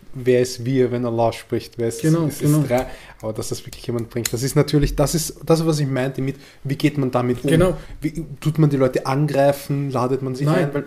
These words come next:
Speaker 1: das ist die Frage, die wir heute stellen.
Speaker 2: Genau, die, die stärkste Waffe, die stärkste Waffe gegen diese Argumente oder gegen Kritik ist Wissen. Die Muslime, muss man einfach heutzutage sagen,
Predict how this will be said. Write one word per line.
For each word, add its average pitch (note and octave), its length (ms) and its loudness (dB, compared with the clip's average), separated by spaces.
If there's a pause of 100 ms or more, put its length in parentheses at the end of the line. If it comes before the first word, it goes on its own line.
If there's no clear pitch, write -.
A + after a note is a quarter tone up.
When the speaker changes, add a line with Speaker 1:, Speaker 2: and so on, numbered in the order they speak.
(140)
Speaker 1:
das D3 160 -2
ist - 140 -8
die D#3 40 -6
Frage, C#3+ 280 -2
die C#3 100 -4
wir C3+ 100 0
heute C3+ 220 -2
stellen. D3 400 -8 (140)
Speaker 2:
Genau, F#3 360 4
die, E3 160 -2 (180)
die D#3 160 0
stärkste G3 480 2
Waffe, D#3+ 340 2 (420)
die B2 40 -4
stärkste D#3+ 380 -2
Waffe D#3 240 0
gegen C3 240 -6
diese C#3 300 -2
Argumente C3+ 500 0
oder C3 160 -4
gegen C3+ 160 -2
Kritik D3+ 300 -6
ist C3 180 -4
Wissen. D3+ 320 -2 (1080)
Die C#3 60 0
Muslime, F3 420 6
muss F3+ 220 2
man D#3 120 2
einfach E3 340 -6
heutzutage D#3 500 -4
sagen, F3+ 380 -4